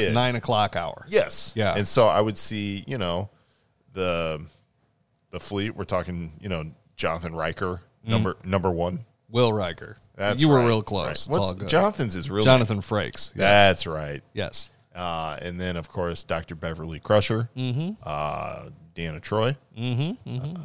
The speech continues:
Speaker 1: uh, Worf,
Speaker 2: Mm-hmm.
Speaker 1: Geordi LaForge, who I
Speaker 2: Mm-hmm.
Speaker 1: didn't realize till later was from The Reading Rainbow.
Speaker 2: Uh-huh.
Speaker 1: Um, which, uh, you know, love that.
Speaker 2: Mm-hmm.
Speaker 1: Oh, and Data.
Speaker 2: And Data.
Speaker 1: Yeah.
Speaker 2: Mm-hmm.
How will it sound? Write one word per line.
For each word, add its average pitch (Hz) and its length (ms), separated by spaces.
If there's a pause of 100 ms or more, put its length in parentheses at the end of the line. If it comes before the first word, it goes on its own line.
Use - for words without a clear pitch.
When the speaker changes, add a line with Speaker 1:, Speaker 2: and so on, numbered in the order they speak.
Speaker 1:
uh, - 560 (120)
Worf, 98 460 (440)
Speaker 2:
Mm-hmm. 117 260 (180)
Speaker 1:
Geordi 110 320
LaForge, 98 560
who 98 160
I - 20
Speaker 2:
Mm-hmm. 92 60
Speaker 1:
didn't 98 200
realize 90 300
till 85 180
later 82 320
was 85 440
from 82 220 (100)
The 95 240
Reading 90 400
Rainbow. 80 380 (120)
Speaker 2:
Uh-huh. 104 640
Speaker 1:
Um, 92 720 (800)
which, - 500
uh, 85 40
you 165 160
know, - 220 (1080)
love 82 200
that. 80 400 (260)
Speaker 2:
Mm-hmm. 101 120
Speaker 1:
Oh, 139 120
and 95 140
Data. 87 400 (400)
Speaker 2:
And 101 260
Data. 85 360 (220)
Speaker 1:
Yeah. 113 160
Speaker 2:
Mm-hmm. 107 200